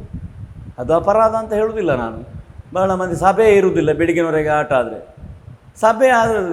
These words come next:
ನೋಡುವವರು ಇಲ್ಲದಿದ್ದರೆ ಮತ್ತೆ ಆಟ ಮಾಡೋದು ಯಾಕೆ ಅಂತ. ಕೆಲವೊಮ್ಮೆ ಆಟ ಆಡಿಸುವವರು ಮಾತ್ರ ಇರುವುದು, ಕೆಲವೊಮ್ಮೆ ಆಟ ಆಡಿಸುವವರು ನಿದ್ರೆ ಮಾಡಿ ಬೆಳಿಗ್ಗೆ ಬರೋದು ಪ್ರಸಾದಕ್ಕಾಗುವಾಗ, ಬೆಳಗಿನವರೆಗೆ ಆಟ. ಇದನ್ನೆಲ್ಲ ಮನಗಂಡು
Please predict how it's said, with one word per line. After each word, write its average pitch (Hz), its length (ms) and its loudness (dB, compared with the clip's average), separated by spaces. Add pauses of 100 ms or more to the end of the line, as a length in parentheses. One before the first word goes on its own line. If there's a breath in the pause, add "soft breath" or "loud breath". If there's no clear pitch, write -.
ನೋಡುವವರು 233 500 2
ಇಲ್ಲದಿದ್ದರೆ 208 420 -2
ಮತ್ತೆ 196 220 -4
ಆಟ 202 180 -2
ಮಾಡೋದು 180 380 -4
ಯಾಕೆ 147 240 -2
ಅಂತ. 131 100 -6
ಕೆಲವೊಮ್ಮೆ 196 400 -6
ಆಟ 196 240 -4
ಆಡಿಸುವವರು 214 540 -4
ಮಾತ್ರ 214 260 -6
ಇರುವುದು, 165 220 -4
ಕೆಲವೊಮ್ಮೆ 185 300 -4
ಆಟ 190 200 -4
ಆಡಿಸುವವರು 214 440 -4
ನಿದ್ರೆ 208 260 -10
ಮಾಡಿ 208 200 -6
ಬೆಳಿಗ್ಗೆ 208 320 -4
ಬರೋದು 143 220 -4
ಪ್ರಸಾದಕ್ಕಾಗುವಾಗ, 127 840 -2
ಬೆಳಗಿನವರೆಗೆ 139 580 -6
ಆಟ. 117 140 -4 (460 loud breath)
ಇದನ್ನೆಲ್ಲ 214 540 2
ಮನಗಂಡು 208 680 -2